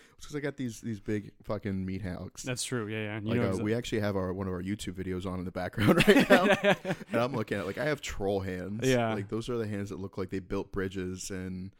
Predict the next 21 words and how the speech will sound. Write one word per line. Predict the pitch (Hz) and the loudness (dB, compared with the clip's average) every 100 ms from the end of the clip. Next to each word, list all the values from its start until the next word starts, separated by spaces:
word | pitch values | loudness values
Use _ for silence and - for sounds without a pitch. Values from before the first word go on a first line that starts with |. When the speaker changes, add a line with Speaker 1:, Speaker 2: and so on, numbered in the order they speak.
| _ _ - | _ _ -10
Speaker 1:
the | 98 | -8
skyscrapers | - 95 95 - 92 92 92 | -4 -4 -4 -6 -6 -6 -6
in | |
New | 92 | -4
York. | 95 92 95 - - - | -4 -4 -6 -12 -16 -4
Speaker 2:
Yeah, | 131 123 | 0 0
yeah. | 120 110 107 | 0 -2 -6
Speaker 1:
And | 101 95 | -6 -4
yours | 95 95 90 | -4 -4 -6
just | 101 95 | -10 -12
looks | - | -10
so | 131 110 | -8 -8
soft | - 92 98 104 - | -8 -6 -6 -6 -6
and | 95 185 104 202 170 - | -4 -6 -6 -8 -10 -18
Speaker 2:
<laughs> | 147 - - | -20 -20 -8
Speaker 1:
manicured. | 95 98 104 - 202 202 147 202 - 185 - 190 - | -4 -4 -4 -2 0 0 0 -2 -4 -6 -6 -8 -2
Speaker 2:
<laughs> | 202 - 294 285 233 - | -4 0 -2 -2 -4 0
Never | 139 151 156 | 0 2 2
seen | - 127 | 2 2
the | 123 | 4
sun. | 110 - 113 127 | 2 2 2 2